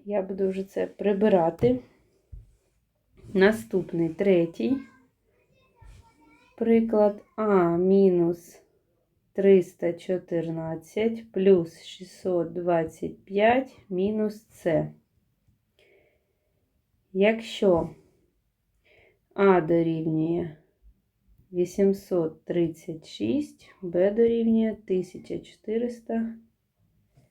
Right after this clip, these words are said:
Так, вибачаюсь, не той номер. Б дорівнює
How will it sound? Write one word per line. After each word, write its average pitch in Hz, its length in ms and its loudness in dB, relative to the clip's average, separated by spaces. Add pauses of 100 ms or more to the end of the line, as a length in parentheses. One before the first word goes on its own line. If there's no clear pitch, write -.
(760)
Так, 165 320 -8
вибачаюсь, 165 720 0
не 180 120 -6
той 165 260 -4
номер. 220 520 2 (640)
Б 196 200 2
дорівнює 233 880 0